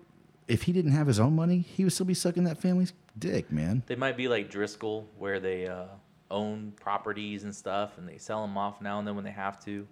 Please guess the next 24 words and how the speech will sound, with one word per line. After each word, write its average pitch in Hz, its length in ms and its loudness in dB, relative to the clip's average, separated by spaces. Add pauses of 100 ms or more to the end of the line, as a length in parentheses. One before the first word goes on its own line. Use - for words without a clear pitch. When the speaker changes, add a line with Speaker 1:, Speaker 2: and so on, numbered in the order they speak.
(100)
Speaker 1:
He 110 160 0
was 101 160 -2
cut 139 240 2
off 139 240 0
financially 131 520 0
from 82 160 -4
the 69 80 -2
royal 98 280 -2
family. 62 460 -6 (640)
Speaker 2:
All 120 80 0
right, 139 120 2
listen, 139 300 0
at 98 120 -6
Buckingham 127 480 -2 (120)
Palace, 131 340 -2
there's 107 200 -10
a 104 60 -2
dir-, 107 360 -2
digital 139 640 0
learning 117 320 0
advisor 107 520 0
position 101 540 -6
currently 98 420 -6
open. 123 400 -4